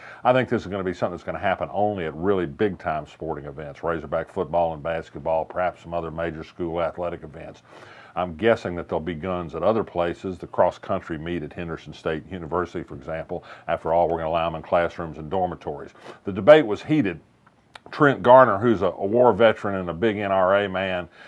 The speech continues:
said carrying a gun is a God-given right. He opposed the bill because he doesn't want any limitation on where you can take guns, although he evaded a question about did he really want to see a gun at a Razorback football game. Stephanie Flowers, a senator from Pine Bluff, took umbrage at Garner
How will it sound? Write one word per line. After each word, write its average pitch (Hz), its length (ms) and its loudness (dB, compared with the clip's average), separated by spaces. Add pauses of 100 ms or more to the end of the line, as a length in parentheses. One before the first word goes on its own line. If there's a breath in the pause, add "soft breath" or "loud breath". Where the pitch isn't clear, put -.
(160 loud breath)
said 113 340 2
carrying 135 260 0
a 104 60 0
gun 113 260 2
is 92 80 -6
a 92 60 -6
God-given 98 680 6
right. 92 320 2
He 151 140 -2
opposed 131 460 2
the 90 60 -4
bill 90 220 0
because 90 260 -2
he 135 120 -2
doesn't 98 240 0
want 95 260 -4
any 131 180 -2
limitation 85 680 -6
on 80 120 -6
where 80 140 -4
you 78 120 -8
can 78 180 -14
take 82 260 -6
guns, 80 300 -10
although 85 240 -4
he 95 100 -4
evaded 95 420 0
a 80 60 -10
question 95 380 -4
about 87 240 -2
did 90 120 -2
he 87 120 -6
really 101 320 0
want 92 260 -6
to - 60 -20
see 92 140 -4
a - 20 -6
gun 87 340 -6 (300 loud breath)
at 90 80 -4
a - 20 0
Razorback 87 540 0
football 82 480 0
game. 80 320 -8 (460 loud breath)
Stephanie 151 500 4
Flowers, 120 480 6
a 92 60 -6
senator 101 340 -2
from 92 160 -4
Pine 110 340 2
Bluff, 107 240 4
took - 220 0
umbrage 110 500 2
at 90 320 -8
Garner 101 440 2